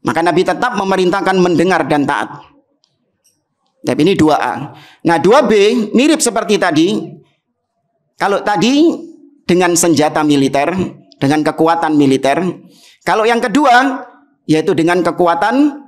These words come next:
suara. Nah, ini apa ini namanya? Hah? Kekuatan suara ini apa?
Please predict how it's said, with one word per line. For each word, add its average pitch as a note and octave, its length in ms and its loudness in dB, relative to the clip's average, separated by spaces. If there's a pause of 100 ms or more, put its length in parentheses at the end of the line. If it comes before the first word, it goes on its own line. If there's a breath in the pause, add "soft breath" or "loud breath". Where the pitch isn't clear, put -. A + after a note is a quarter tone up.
suara. D3+ 800 -2 (1200)
Nah, G2+ 320 -4
ini F3 140 4
apa F#3 180 -2
ini E3 80 2
namanya? D3+ 320 0 (1800)
Hah? E3 560 -6
Kekuatan D#3+ 400 0
suara D#3+ 320 2
ini G3+ 80 0
apa? D#3 180 2